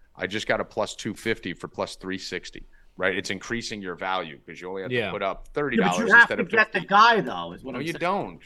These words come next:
Speaker 1: You don't. If I tell you right now, Bill,
Speaker 3: You
Speaker 1: I'm
Speaker 3: need
Speaker 1: gonna
Speaker 3: five
Speaker 1: gi-,
Speaker 3: home runs.
Speaker 1: You're wrong.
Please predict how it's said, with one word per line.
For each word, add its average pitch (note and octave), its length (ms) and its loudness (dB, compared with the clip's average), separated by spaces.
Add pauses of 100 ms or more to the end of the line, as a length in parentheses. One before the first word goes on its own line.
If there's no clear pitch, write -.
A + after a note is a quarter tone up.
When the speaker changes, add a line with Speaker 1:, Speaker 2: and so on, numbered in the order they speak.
(100)
Speaker 1:
You G#2+ 100 -10
don't. B2 400 0
If G#2 140 -2
I D#3+ 140 6
tell G3 280 4
you F3 200 2
right C3 340 2
now, A2+ 240 0
Bill, D#2 320 -8
Speaker 3:
You A3 60 2
Speaker 1:
I'm A3+ 60 6
Speaker 3:
need G#3+ 200 6
Speaker 1:
gonna A3 140 8
Speaker 3:
five A3 80 6
Speaker 1:
gi-, G#3+ 80 2
Speaker 3:
home A#3 120 6
runs. A#3+ 540 4
Speaker 1:
You're C#3+ 160 6
wrong. C#3 640 8